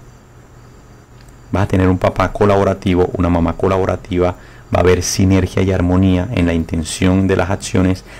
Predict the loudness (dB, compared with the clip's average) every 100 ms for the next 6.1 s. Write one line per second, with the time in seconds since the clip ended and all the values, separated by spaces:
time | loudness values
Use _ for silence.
0 | -10 -2 -2 0 2 2 2 2 0 -2
1 | -2 0 2 0 0 -4 0 -2 0 -2
2 | 0 -2 -6 -6 -6 -6 -8 -4 -2 0
3 | 0 -4 -8 -20 -20 -20 -2 2 2 0
4 | -2 2 4 2 0 -4 -2 0 0 0
5 | -4 -2 0 0 -2 -4 -6 -6 -4 -4